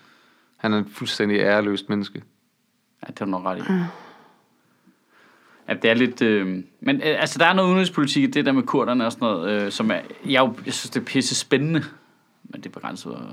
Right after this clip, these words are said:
Speaker 2: jeg synes, det er mere spændende, end jeg synes, det er sjovt.
Speaker 1: Men er der
Speaker 3: Det
Speaker 1: ikke
Speaker 3: er
Speaker 1: også
Speaker 3: ikke sjovt, jo.
Speaker 2: Nej.
Speaker 1: Nej.
Speaker 3: Altså, det betyder
Speaker 2: Ej, på den anden side,
Speaker 3: gigantiske
Speaker 2: er det, altså, det er ikke som om, at det
Speaker 3: flygtningestrømme
Speaker 2: er reglen, jo. Vi har snakket ret mange andre ting, der heller ikke er sjov, men, øh,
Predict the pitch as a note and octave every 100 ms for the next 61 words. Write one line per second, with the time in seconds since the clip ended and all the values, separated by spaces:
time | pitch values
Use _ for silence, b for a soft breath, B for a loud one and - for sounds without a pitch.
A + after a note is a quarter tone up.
0 | C3+ - - - - A2 A2+ A2 A2+ G#2
1 | G#2+ G#2 G2+ - - - B2+ A#2+ A#2 A#2
2 | B2 B2 G3 D#3+ G3+ G#3+ - D3 - -
3 | - - - - - - C#3+ C#3 D3+ F2+
4 | D#3 - E3 E3 E3 E3+ E3 D#3+ B2+ -
5 | F#3+ G3 E3 D3 D3 C#3+ - - F#3+ D3+
6 | D#3+ E3+ E3+ - D#3+ C#3+ C3+ A#2+ C3+ D3+
7 | B2 G#2+ G#2+ G#2+ A#2 G#2+ A2 B2 A#2+ A#2
8 | A#3+ E3+ D#3 G#2+ A2 A2+ A2 A2 A2+ A2+
9 | B2 A#2+ G#2+